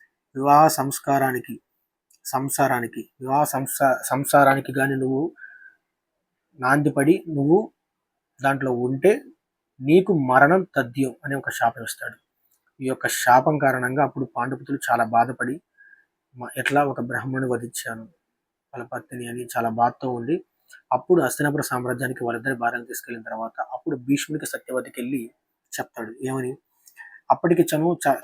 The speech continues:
చాలా తప్పు చేశాను కదా, అధర్మం చేశాను ఇలా అని తన బాధతో ఉండి, "నేను ఈ విషయం అంతా చెప్పుకొని నేను ఎట్లా బ్రహ్మచర్యం, అదే, ఆ, వనవాసానికి వెళ్తాను, నా,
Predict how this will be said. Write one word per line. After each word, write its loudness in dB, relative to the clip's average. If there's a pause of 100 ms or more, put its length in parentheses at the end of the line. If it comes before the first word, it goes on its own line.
చాలా 10 (640)
తప్పు -6
చేశాను -2
కదా, -2
అధర్మం 2 (100)
చేశాను -6 (100)
ఇలా -10 (540)
అని -4 (100)
తన -4
బాధతో 2
ఉండి, -4 (920)
"నేను 2 (680)
ఈ 2
విషయం 2
అంతా 0
చెప్పుకొని -2
నేను 2 (400)
ఎట్లా 4
బ్రహ్మచర్యం, 0 (120)
అదే, -8 (440)
ఆ, 0 (1400)
వనవాసానికి 4
వెళ్తాను, -2 (440)
నా, -6